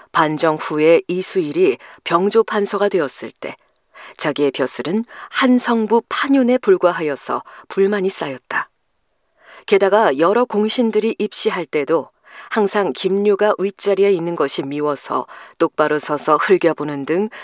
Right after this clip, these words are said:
전혀 존중하는 빛이 없었다. 그로부터 얼마 안 가서 평안병사로 나가게 되었는데, 그리 되자 더욱 불만이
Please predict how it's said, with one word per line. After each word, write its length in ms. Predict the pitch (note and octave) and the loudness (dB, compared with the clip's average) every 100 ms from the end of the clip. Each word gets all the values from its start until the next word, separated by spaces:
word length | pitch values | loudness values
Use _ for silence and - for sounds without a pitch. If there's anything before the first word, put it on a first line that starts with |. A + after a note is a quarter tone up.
| - | -8
전혀 380 | - F3 G3+ | -6 0 0
존중하는 680 | - - G3 G#3 A3 G3+ G3 | 0 0 0 2 2 2 0
빛이 380 | G#3 D3 - E3+ | 0 -4 -2 0
없었다. 600 | - D3+ - B2+ - - - _ _ _ _ _ _ _ _ - - | -2 -4 -8 -8 -8 -8 -8 _ _ _ _ _ _ _ _ -20 0
그로부터 560 | A3+ B3 A#3+ - A#3+ A3 | 4 4 4 2 2 4
얼마 380 | F3+ G3 A3 G#3 | 4 4 2 0
안 160 | D#3+ | -2
가서 440 | D#3 C#3 - C3 - - - | -4 -4 -2 -4 -4 -10 -18
평안병사로 920 | - C4 A#3 A#3 A3 F#3+ F#3+ F#3+ F#3+ - | -4 0 2 0 0 0 -2 0 2 2
나가게 360 | D#3+ D#3+ E3 E3 | 0 0 0 0
되었는데, 640 | E3+ D#3 C#3 C3 D3 C#3 _ _ _ _ - - - | 0 -2 -6 -4 -4 -4 _ _ _ _ -20 -20 -14
그리 220 | - A#3 B3 | 0 2 4
되자 480 | A3+ G#3 A#3 C#3 - - - | 2 2 0 0 -6 -16 -12
더욱 300 | - F#3 B3+ | -2 0 0
불만이 520 | - G#3+ A3+ A#3+ B3 | -2 -2 0 2 2